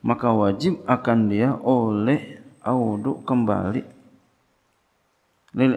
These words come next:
i'tidali, untuk i'tidal. Jadi si makmum wajib bangun.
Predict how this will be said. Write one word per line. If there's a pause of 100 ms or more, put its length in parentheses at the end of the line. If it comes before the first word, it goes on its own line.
i'tidali, (760)
untuk
i'tidal. (760)
Jadi
si
makmum
wajib
bangun.